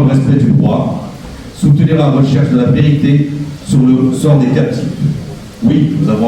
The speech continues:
encore des captifs. Et transmettre aux plus jeunes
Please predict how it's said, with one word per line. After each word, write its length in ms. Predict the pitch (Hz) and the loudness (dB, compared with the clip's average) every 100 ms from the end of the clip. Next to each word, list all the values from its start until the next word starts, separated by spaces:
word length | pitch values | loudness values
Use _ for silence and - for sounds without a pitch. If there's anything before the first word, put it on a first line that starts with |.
| 120 | 0
encore 200 | 135 123 | 0 0
des 160 | 117 120 - - | 0 -2 -6 -6
captifs. 400 | 147 131 - - 143 - - - - - - - - - - 113 | -2 -2 -2 -2 -4 -6 -8 -14 -16 -14 -12 -12 -12 -14 -6 -2
Et 100 | - | 0
transmettre 440 | 147 147 151 147 | 2 2 2 2
aux 60 | 139 | 2
plus 240 | 151 143 | 2 2
jeunes 280 | 127 143 | 2 0